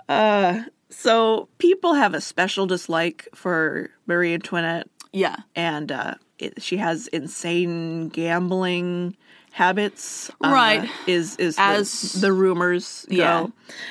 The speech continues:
Speaker 2: But,
Speaker 1: Uh,
Speaker 2: you know, as the royals do.
Speaker 1: As the royals do, but she's foreign born.
Speaker 2: Yep.
Speaker 1: And she's a lady.
Speaker 2: Austrian, she
Speaker 1: Aus-,
Speaker 2: is?
Speaker 1: yeah, Austrian.
Speaker 2: Yeah.
Speaker 1: Her mother is, uh, Empress Marie Theresa.
Speaker 2: Mm-hmm.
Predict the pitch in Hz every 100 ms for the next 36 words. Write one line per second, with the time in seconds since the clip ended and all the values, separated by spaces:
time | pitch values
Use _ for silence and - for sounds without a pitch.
0 | - 190 196 185 185 185 160 147 - 156
1 | 165 - 170 160 151 156 170 175 - 170
2 | 131 170 254 392 392 403 254 226 240 240
3 | 233 247 262 214 - 202 202 - - 120
4 | 139 175 185 196 196 202 196 196 196 -
5 | 190 - - 202 233 196 185 147 110 135
6 | 147 170 190 190 220 294 - 170 185 -
7 | 214 214 226 254 - 147 233 240 - 185
8 | 156 120 - 170 - - 165 165 165 139
9 | 170 - 165 165 151 151 160 147 143 170
10 | - 170 170 - - - 175 175 170 165
11 | 160 185 170 165 - 165 175 170 151 147